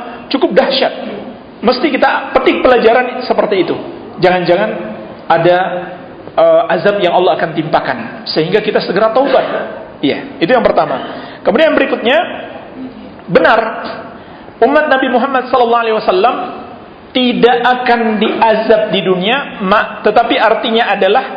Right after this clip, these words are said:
tidak akan dimusnahkan semuanya.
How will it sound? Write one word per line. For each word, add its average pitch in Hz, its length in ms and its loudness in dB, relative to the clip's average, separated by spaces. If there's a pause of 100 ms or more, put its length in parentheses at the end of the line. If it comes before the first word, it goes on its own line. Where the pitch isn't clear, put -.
(420)
tidak 220 400 2 (160)
akan 220 240 0
dimusnahkan 202 960 -2
semuanya. 165 480 -2